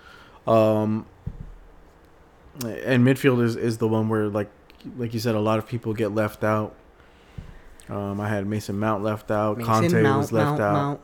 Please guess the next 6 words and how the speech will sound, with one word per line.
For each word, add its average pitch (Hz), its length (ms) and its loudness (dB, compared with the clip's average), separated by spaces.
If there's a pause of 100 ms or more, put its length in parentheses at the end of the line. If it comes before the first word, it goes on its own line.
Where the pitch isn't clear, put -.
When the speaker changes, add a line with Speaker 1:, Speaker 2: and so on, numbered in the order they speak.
(300)
Speaker 2:
Mount. 92 260 -6
Speaker 1:
Um, 101 160 -10 (1300)
uh, 78 320 -6 (120)
Pogba. 110 520 0 (160)
<laughs> - 160 -12
Speaker 2:
Ah, 52 460 -8